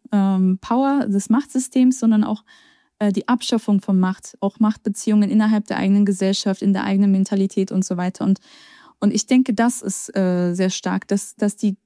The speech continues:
ga-, gesamte Gesellschaft sozusagen nach links gerückt wurde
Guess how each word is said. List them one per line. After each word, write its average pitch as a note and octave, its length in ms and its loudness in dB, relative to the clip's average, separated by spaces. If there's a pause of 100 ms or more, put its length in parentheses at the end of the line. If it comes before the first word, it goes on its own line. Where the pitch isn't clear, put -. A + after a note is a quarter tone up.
ga-, A3 180 -2
gesamte A#3 480 2 (500)
Gesellschaft G#3 680 0
sozusagen F3+ 420 -2
nach F#3 220 0
links G#3+ 360 2
gerückt F#3 360 -2
wurde G3+ 380 -2